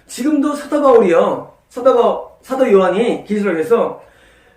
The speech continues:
거듭난 사람, 천국에 있는 낙원에 있는 그런 성도를 향해서 절을 합니다.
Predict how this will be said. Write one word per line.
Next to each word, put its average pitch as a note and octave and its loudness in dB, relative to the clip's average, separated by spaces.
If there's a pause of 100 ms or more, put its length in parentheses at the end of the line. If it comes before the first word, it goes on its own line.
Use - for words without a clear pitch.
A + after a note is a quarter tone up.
(100)
거듭난 C#4 2
사람, G#3+ -4
천국에 C4+ 0
있는 B3+ 0
낙원에 G#3+ 2
있는 G3+ -2 (100)
그런 A#3 4
성도를 B3 0
향해서 F3+ -2 (240)
절을 C4+ 4
합니다. - -2